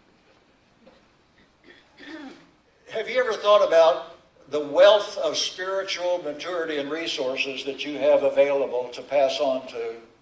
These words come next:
the younger generation? When they look at you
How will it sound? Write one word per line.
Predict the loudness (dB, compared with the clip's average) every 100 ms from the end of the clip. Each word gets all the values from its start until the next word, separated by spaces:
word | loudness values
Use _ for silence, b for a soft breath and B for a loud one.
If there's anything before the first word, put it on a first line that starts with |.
| _ _ _
the | -10
younger | -6 -6 -8
generation? | -10 -8 -8 -10 -10 -12 -16 -20 _ _ _ _ _ _ _ _ _ _ _ _ _ _ _ -16
When | -6
they | -6
look | -4 -6 -6
at | -12
you | -14